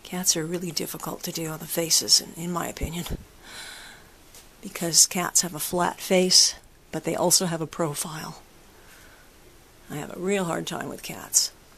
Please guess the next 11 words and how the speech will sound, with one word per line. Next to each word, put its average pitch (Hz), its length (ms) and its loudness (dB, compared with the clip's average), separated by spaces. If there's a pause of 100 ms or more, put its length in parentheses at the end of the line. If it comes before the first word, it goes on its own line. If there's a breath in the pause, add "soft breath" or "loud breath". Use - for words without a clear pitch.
(720 loud breath)
but 170 140 -2
I 151 220 -6 (120)
don't 175 300 0
have 170 160 -2
a 165 60 -2
hard 160 260 -6
time 156 240 -8
with 160 160 -12
birds. 165 380 -6 (100)
Absolutely 190 920 -8
love 160 560 -14